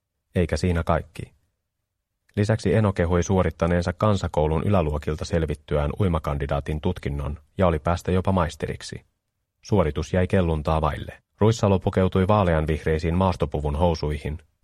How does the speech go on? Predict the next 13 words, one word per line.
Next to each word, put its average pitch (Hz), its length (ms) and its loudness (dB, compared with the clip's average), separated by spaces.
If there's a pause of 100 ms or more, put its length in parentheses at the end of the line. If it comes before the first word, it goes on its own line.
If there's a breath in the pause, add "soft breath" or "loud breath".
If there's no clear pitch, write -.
eikä 98 180 2
riisunut 90 440 0
niitä 92 200 0
joka 92 240 2
kerta 80 300 -2
jaloistaan 78 520 0
asettautuessaan 80 920 -2
yöpuulle. 76 480 -4 (1160)
Koivissaan 92 580 2
hänellä 85 340 0
oli 85 140 0
kookkaat 85 500 0
maihinnousukengät, 80 1040 -2